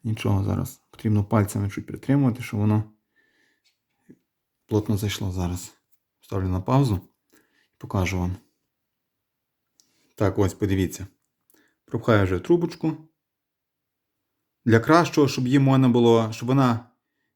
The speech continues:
е, вільніше проходила, можна трошки її намочити. Ось, бачите, все плотно, трубочка. Ось тут виглядає. Ось край трубочки.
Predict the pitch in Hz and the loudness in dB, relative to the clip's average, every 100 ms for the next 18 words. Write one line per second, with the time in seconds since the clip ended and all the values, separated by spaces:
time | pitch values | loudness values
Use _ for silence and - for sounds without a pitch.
0 | - 113 110 123 139 - - 113 165 160 | -4 0 4 6 6 2 0 0 2 2
1 | 123 117 131 127 120 120 - 117 120 117 | 2 2 2 -2 -2 -4 2 4 4 4
2 | - 87 - 104 _ _ _ _ _ _ | 2 0 0 -14 _ _ _ _ _ _
3 | _ _ _ _ _ _ _ _ _ _ | _ _ _ _ _ _ _ _ _ _
4 | - 110 98 - _ _ _ - 143 - | -14 -10 -10 -12 _ _ _ -12 -10 -10
5 | - 104 _ - - 104 131 143 135 120 | -10 -12 _ -12 -10 -4 -2 -2 -2 -2
6 | 110 98 - - 95 _ _ _ _ _ | -4 -4 -8 -10 -12 _ _ _ _ _
7 | _ _ _ _ _ - 110 98 95 98 | _ _ _ _ _ -6 -4 -2 -2 0
8 | 110 135 151 151 - _ _ _ _ _ | 2 2 0 -4 -14 _ _ _ _ _
9 | _ _ _ _ _ _ _ _ _ _ | _ _ _ _ _ _ _ _ _ _
10 | _ - 101 95 - _ - 92 87 - | _ -6 -4 -4 -8 _ -10 -8 -8 -10